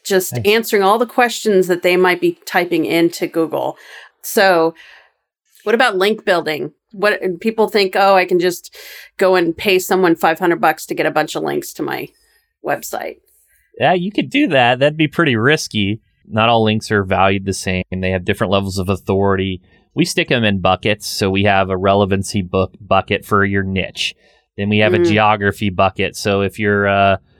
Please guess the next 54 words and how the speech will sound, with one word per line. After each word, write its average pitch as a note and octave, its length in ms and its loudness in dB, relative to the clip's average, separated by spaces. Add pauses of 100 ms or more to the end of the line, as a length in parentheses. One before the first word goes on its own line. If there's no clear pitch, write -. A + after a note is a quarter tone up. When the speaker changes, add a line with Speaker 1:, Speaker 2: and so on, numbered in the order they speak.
(260)
Speaker 2:
Saint G#2 240 -2
Louis G#2 240 2
restaurant, A#2+ 520 2
you A#2+ 140 -2
wanna C#3 160 2
be C3+ 160 -2
mentioned C3+ 460 -2
in C3 400 2
S C3 180 0
T C3 160 -4
L B2 100 2
Today A#2+ 600 2
and G#2 560 2
this, G#2+ 300 -4
the, G#2 240 -2
you G#2+ 100 -2
know, G#2+ 80 0
Feast B2 540 -4
and G2 120 -4
things A2 240 0
like A2+ 200 0
that A2+ 300 0
in G2 100 -8
Saint F#2 260 -6
Louis. F2 400 -8 (680)
Then G#2 140 -2
we G#2 100 0
have A2 180 2
authority. G#2+ 580 2
That's G#2 220 0
the G#2 100 0
one G2 220 2
all G2+ 240 4
the G2+ 100 2
S G2 220 -2
E G2 100 0
O G2 60 2
specialists F2+ 500 -6
talk F2+ 220 -6
about. E2+ 320 -10
It's G2 160 -6
a G#2 40 -4
D A#2+ 420 -2
A C3+ 200 4
ninety A2+ 540 0
or G2 140 -6
D G#2+ 240 -2
R B2 240 4
ninety A2 440 2
on G2+ 140 2
a G2+ 80 0
hundred G#2 400 -2
Speaker 1:
<laughs> - 0 -
Speaker 2:
scale. D#2+ 540 -6